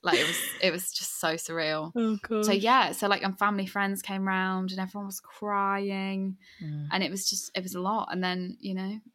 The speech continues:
Speaker 1: I put on my blazer again. My auntie was like, "Right, I'll take you back to school."
Speaker 2: <laughs> You're like,
Speaker 1: I was
Speaker 2: "Oh."
Speaker 1: like, "Okay."
Speaker 2: <laughs>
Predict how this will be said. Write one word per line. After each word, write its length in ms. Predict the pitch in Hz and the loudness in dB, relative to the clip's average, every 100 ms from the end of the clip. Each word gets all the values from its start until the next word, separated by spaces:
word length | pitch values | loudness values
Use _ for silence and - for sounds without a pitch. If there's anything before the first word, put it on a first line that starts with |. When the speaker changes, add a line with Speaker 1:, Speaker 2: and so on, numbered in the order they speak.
| _ - | _ -12
Speaker 1:
I 60 | 185 | -8
put 180 | - 185 | -4 0
on 240 | 185 185 | 0 0
my 100 | 185 | -2
blazer 420 | 190 190 196 190 | 2 4 4 0
again. 460 | 190 196 196 208 220 | 0 2 2 0 -2
My 140 | 185 185 | 0 0
auntie 320 | 190 185 185 | 0 -2 -6
was 140 | 185 | -6
like, 140 | 196 208 | -6 -6
"Right, 200 | 226 226 | -6 -6
I'll 80 | 196 | -6
take 120 | 202 | -6
you 60 | |
back 160 | 208 - | -6 -6
to 60 | - | -6
school." 240 | - 320 339 - | 0 0 -2 -14
Speaker 2:
<laughs> 200 | _ - | _ 4
You're 120 | 262 240 196 202 | 8 8 8 6
like, 220 | - - | 4 6
Speaker 1:
I 40 | |
was 120 | 403 | 8
Speaker 2:
"Oh." 140 | 381 381 | 8 8
Speaker 1:
like, 100 | - _ 494 466 | 2 _ 2 4
"Okay." 1120 | 294 285 370 508 571 - _ 427 381 359 349 | 2 0 2 4 4 2 _ -2 0 2 2
Speaker 2:
<laughs> 80 | - | 0